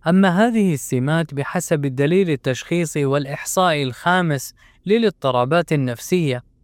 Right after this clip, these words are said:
فإن من أعراض الشخصية الارتيابية الاعتقاد الابتدائي بأن الآخرين يستغلونهم أو يكذبون عليهم أو يؤذونهم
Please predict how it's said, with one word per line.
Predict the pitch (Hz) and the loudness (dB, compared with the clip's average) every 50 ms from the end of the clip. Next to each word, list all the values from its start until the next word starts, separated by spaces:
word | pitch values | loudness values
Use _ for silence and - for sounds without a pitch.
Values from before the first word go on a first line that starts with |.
| _ _ _ | _ _ _
فإن | - - 180 214 240 240 220 175 | -10 -4 0 2 4 4 4 4
من | 143 131 127 120 | 2 0 -2 -2
أعراض | 123 131 127 131 135 151 175 196 180 175 | -2 0 0 2 2 2 2 2 0 -2
الشخصية | 147 - - - 123 - - - 170 170 165 156 139 | -4 -4 -6 -8 -8 -10 -6 -4 -2 0 2 2 0
الارتيابية | 123 110 117 147 156 - - - 143 139 131 123 117 117 117 104 110 107 - - _ _ _ _ - | 0 0 -2 -4 -4 -4 -4 -2 -2 0 0 -2 -2 -4 -6 -8 -10 -12 -16 -20 _ _ _ _ -4
الاعتقاد | 160 170 180 165 143 - - 165 156 - - 196 208 196 180 | 0 0 2 0 0 -2 -2 -2 0 2 2 2 2 4 2
الابتدائي | 165 147 135 123 - - 139 131 151 165 160 147 127 127 127 123 | 2 2 0 -2 -2 -4 -2 0 2 2 2 0 -2 -2 -4 -4
بأن | 120 127 123 156 185 190 175 | -4 -4 -4 -2 0 0 0
الآخرين | 147 123 110 110 131 127 - - 143 139 160 175 175 160 | 0 0 -2 -4 -4 -6 -4 -4 -2 -2 0 0 0 0
يستغلونهم | 147 143 147 135 - - 156 139 143 147 147 151 170 185 190 185 175 165 165 180 180 170 143 | 0 -2 -2 -4 -4 -6 -4 -2 0 0 0 0 0 0 0 0 0 0 0 0 -2 -2 -2
أو | - 180 196 196 | -2 0 0 2
يكذبون | 185 160 147 131 - 143 143 147 143 156 180 180 160 | 2 2 0 -2 -4 -4 -2 -2 0 0 0 0 0
عليهم | 143 123 117 127 131 127 143 147 143 131 131 143 139 135 131 - _ _ _ _ - - _ - | 0 0 0 0 0 0 0 0 0 -2 -2 -2 -4 -4 -6 -10 _ _ _ _ -20 -14 _ 0
أو | 180 208 202 | 2 2 2
يؤذونهم | 190 170 139 131 135 127 131 131 123 120 113 107 104 113 113 110 120 | 2 0 -2 -2 -4 -2 0 0 0 0 -2 -2 -4 -6 -8 -10 -12